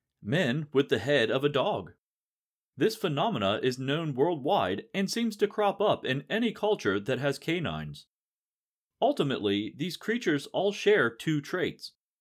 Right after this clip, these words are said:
The first, obviously, is their appearance. The second is that they universally cannot speak human language.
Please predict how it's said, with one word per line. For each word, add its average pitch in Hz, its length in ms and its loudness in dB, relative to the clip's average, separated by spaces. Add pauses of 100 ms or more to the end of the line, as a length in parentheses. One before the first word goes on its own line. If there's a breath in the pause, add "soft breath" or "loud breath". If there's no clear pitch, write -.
(160)
The 165 80 -2
first, 165 420 2 (320)
obviously, 117 640 0 (220)
is 101 160 0
their 101 180 2
appearance. 135 540 -2 (640)
The 127 120 0
second 240 520 0
is 147 140 2
that 165 180 -2
they 180 100 0
universally 170 840 0
cannot 180 640 -2
speak - 360 -4
human 123 340 -2
language. 135 580 -6